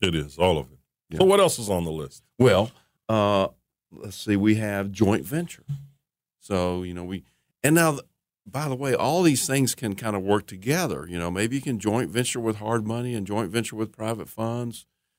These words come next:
Speaker 2: So that means, you know, you bring somebody in, you give them percentage, or you give them a percentage of the net profit like you're talking
Speaker 1: Yeah,
Speaker 2: about.
Speaker 1: yeah.
Speaker 2: Endless ways to, to, to put this together.
Speaker 1: Yeah.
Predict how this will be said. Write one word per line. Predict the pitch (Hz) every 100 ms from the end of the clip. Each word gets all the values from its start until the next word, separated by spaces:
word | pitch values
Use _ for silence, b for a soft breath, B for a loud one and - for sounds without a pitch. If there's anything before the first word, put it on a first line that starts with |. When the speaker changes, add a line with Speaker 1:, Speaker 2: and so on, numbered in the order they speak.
| _ -
Speaker 2:
So | 123
that | 117 127
means, | 127 131 123
you | 120
know, | 117
you | 113
bring | 98 120
somebody | 120 113 110 110 117
in, | 120 113
you | 101
give | 110
them | 107
percentage, | 107 107 117 113 117 113 - - _ _ _ _ -
or | 104
you | 101 104
give | 104 113
them | 104
a | 101
percentage | - - 110 107
of | 104
the | 101
net | 107 110
profit | - 92 110 117 -
like | 104 107
you're | 113
talking | 113 107 113 98
Speaker 1:
Yeah, | 95
Speaker 2:
about. | 107 -
Speaker 1:
yeah. | 101 82 - _ _ _ _ _ _
Speaker 2:
Endless | 160 160 139 117 104 92 101
ways | 95 82 78 76 73 - -
to, | 85
to, | - 90
to | 73 _ _ -
put | - -
this | 73
together. | - 67 50 -
Speaker 1:
Yeah. | 92 90